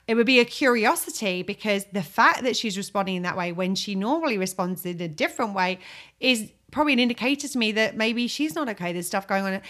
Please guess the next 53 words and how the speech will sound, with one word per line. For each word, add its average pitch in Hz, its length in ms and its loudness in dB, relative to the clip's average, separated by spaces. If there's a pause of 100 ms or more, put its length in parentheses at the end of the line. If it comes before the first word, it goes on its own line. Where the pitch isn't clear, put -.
(140)
Now, 302 120 8
does 247 220 2
that 277 120 2
mean 269 140 4
it's 220 160 -2
okay 202 320 0
how 202 180 4
she's 196 320 -2
responded? 208 480 -4
No. 208 280 -2 (380)
Um, 240 420 6
and 233 300 4
normally 247 320 2
when 220 160 0
we 220 100 0
would 208 220 0
deal 208 180 0
with 214 140 0
that 240 260 4
and 196 80 -2
we 196 80 -6
go, 196 340 -2 (120)
"Okay, 214 240 -4
yeah, 202 180 2
this 208 160 -4
stuff's 226 240 -4
going 196 300 0
on." 190 220 2
And 196 140 -2
at 147 100 -4
that - 180 -2
point, 208 240 -2
there'd 196 200 -4
be 190 120 -4
an 196 140 -2
apology 190 500 -4
for 196 280 -2
how 151 220 -4
it 208 160 -4
was. 202 140 -10 (320)
And 233 300 4 (120)
again, 190 520 2
that 185 260 -4
how, 190 360 -4
and 180 240 -8
we've 175 160 -6
talked - 220 -4
about 208 160 2
this 214 140 -4
in 226 80 2
the 220 60 2
apology 269 400 0
series, 185 380 -2